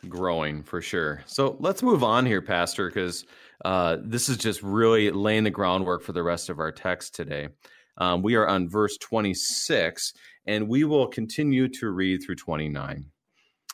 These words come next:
"But a firstborn of animals, which as a firstborn belongs to the Lord Yahweh, no man may dedicate, whether ox or sheep, it is the Lord's. And if it is unclean, an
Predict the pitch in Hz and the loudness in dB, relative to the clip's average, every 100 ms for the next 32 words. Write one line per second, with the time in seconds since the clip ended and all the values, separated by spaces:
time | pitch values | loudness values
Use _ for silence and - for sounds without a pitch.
0 | _ _ _ - 139 139 202 214 - 208 | _ _ _ 2 2 2 4 2 2 4
1 | 196 143 - 107 110 104 85 78 87 - | 6 4 4 2 4 4 4 2 -2 -2
2 | 110 113 - 110 104 104 - 151 170 - | 0 0 0 0 2 -2 -2 0 -2 -2
3 | 95 90 92 107 113 123 139 165 139 131 | 0 2 2 2 4 6 6 4 2 0
4 | 120 110 107 107 98 110 107 87 90 110 | 4 6 4 4 4 4 4 4 4 4
5 | 127 160 139 131 127 117 120 120 135 160 | 4 6 6 4 4 4 2 2 2 0
6 | - - - _ _ _ - 110 110 92 | -4 -12 -14 _ _ _ -2 0 4 4
7 | 98 - 135 135 95 90 - 107 101 101 | 2 0 -4 -4 -6 -6 -8 -8 -4 -2
8 | 95 92 95 123 80 76 - _ _ _ | -2 -4 -2 0 -2 -6 -16 _ _ _
9 | _ _ _ - 139 139 143 139 139 147 | _ _ _ 2 4 4 4 4 4 2
10 | 139 - 170 180 170 160 117 127 | -2 -4 0 2 0 -2 -4 -4